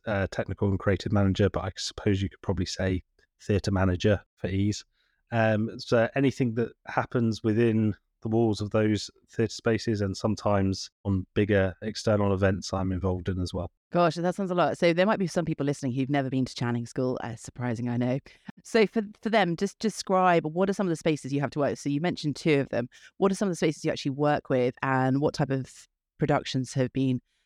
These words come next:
Speaker 2: or taken place in the past?
Speaker 1: So we have our, our main theatre space, the Arundel Centre, uh, which is a two hundred and forty-four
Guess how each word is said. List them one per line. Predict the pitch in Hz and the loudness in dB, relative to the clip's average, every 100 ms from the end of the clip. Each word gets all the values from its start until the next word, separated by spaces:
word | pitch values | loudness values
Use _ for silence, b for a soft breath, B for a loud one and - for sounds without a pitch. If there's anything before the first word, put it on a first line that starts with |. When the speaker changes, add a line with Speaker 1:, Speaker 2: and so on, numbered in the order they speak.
| - | -2
Speaker 2:
or | 135 127 | 2 2
taken | 147 131 135 | 2 0 2
place | 131 123 | 0 0
in | 127 | -2
the | |
past? | 131 131 117 - - | 0 -2 -4 -12 -18
Speaker 1:
So | - 123 117 117 | -2 2 4 2
we | 113 120 | 2 0
have | 117 120 113 | 2 2 2
our, | 117 113 107 - | 4 4 2 0
our | 110 | 0
main | 110 131 131 110 | 2 4 4 2
theatre | - 113 98 | 2 0 0
space, | - 107 - | -2 -2 0
the | 104 | -2
Arundel | 104 101 107 | 0 0 -4
Centre, | - 104 - 110 101 _ | -2 -4 -2 -4 -6 _
uh, | 110 101 98 | -4 -2 -2
which | 101 101 - | -2 -4 -2
is | 95 | 0
a | 98 98 92 | 2 0 -2
two | - 107 | 0 0
hundred | 101 101 | 2 0
and | 95 | 0
forty-four | - 104 - - 98 95 | 0 -4 -4 -4 -2 -2